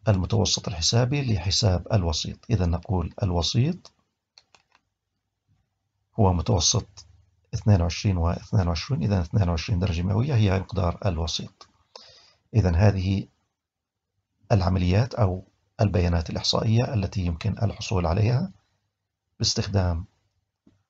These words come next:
هذا النوع من البيانات، وهي البيانات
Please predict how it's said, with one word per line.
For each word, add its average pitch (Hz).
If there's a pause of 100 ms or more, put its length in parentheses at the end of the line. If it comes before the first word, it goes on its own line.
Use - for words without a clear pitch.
(120)
هذا 95
النوع 90
من 92
البيانات، 95
وهي 90
البيانات 85